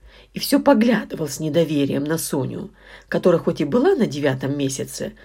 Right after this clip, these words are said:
но так похудела за последнее время, что даже пуговицы на юбке не переставила. А беременность ее угад-, угадывалась скорее не по изменению фигуры,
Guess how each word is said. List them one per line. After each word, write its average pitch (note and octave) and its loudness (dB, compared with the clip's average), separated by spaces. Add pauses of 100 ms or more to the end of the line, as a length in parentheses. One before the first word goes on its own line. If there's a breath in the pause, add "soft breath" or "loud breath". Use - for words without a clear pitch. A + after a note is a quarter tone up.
(160 soft breath)
но F3+ -2
так F#4+ -4
похудела F#3+ -4
за - -6
последнее C#3+ -4
время, C3 -6 (440 loud breath)
что - 0
даже C#4 6
пуговицы A#3+ 4
на B3 4
юбке A3 2
не D3 -6
переставила. E3+ -4 (680 loud breath)
А E3 0
беременность C4 2
ее G#3+ 6
угад-, G#3+ 2 (240)
угадывалась A3 4
скорее A#3 4
не G#3 4
по A3 4
изменению A3 4
фигуры, D#3+ -4